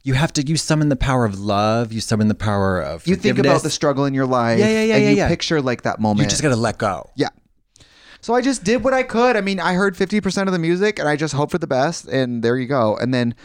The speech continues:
Speaker 2: the next day I had to get up and drag and do some stuff. Hundred and two degrees that day in Indio. I was in drag in the daytime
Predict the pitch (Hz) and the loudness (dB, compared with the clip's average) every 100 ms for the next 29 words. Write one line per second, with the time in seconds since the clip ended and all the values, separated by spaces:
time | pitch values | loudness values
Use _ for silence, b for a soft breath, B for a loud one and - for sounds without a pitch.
0 | B B - 160 175 - 175 160 139 139 | B B -4 -2 -2 0 0 0 -2 -2
1 | 139 139 127 131 120 117 113 113 - 113 | -2 -4 -2 0 0 -2 -2 -2 0 -2
2 | - 110 110 - b b b _ - 175 | 0 0 0 -8 b b b _ -6 -2
3 | 175 151 175 180 185 180 175 - 196 202 | -2 0 0 2 0 0 -2 0 -2 -2
4 | - - 156 156 165 175 180 - 127 135 | -8 -4 -4 -2 0 0 0 -4 -2 0
5 | 135 135 139 135 123 120 127 147 147 160 | 0 0 0 0 -2 0 0 0 -2 -4